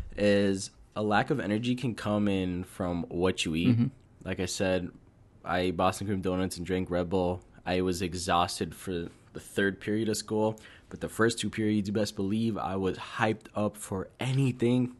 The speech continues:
Speaker 1: Thank God my second period class was gym, 'cause if it was the third period class, I would have been, uh, let's just say, I would have been probably one of the first kids to ever fail gym class.
Speaker 2: <laughs>
Speaker 1: But let's continue on from there.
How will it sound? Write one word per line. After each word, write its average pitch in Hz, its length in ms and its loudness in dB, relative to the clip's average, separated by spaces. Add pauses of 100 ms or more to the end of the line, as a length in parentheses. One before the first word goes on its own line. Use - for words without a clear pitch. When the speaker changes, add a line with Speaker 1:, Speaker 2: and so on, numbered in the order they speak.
(880)
Speaker 1:
Thank 120 340 0
God 107 300 2
my 98 100 0
second 101 380 -2
period 95 300 0
class 90 480 0 (760)
was 98 240 -2
gym, 101 400 0 (360)
'cause 104 200 0
if 110 160 4
it 143 60 6
was 135 200 6
the 113 100 2
third 139 280 2
period 123 320 2
class, 110 500 -2
I 107 160 0
would 110 200 2
have 101 120 0
been, 95 440 0 (1080)
uh, 92 280 0
let's 110 180 -2
just 123 180 0
say, 104 380 6 (440)
I - 60 -6
would 107 80 4
have 110 80 2
been 101 220 4
probably 107 260 4
one 107 100 4
of 101 60 2
the 90 80 -2
first - 300 -4
kids 101 220 0
to 80 80 -2
ever 92 180 -2
fail 90 260 -2
gym 80 220 -4
class. 82 460 -4
Speaker 2:
<laughs> - 40 -20 (640)
Speaker 1:
But 110 200 2 (240)
let's 131 140 -8
continue 127 500 0
on 113 160 -2
from 117 240 -4
there. 110 240 0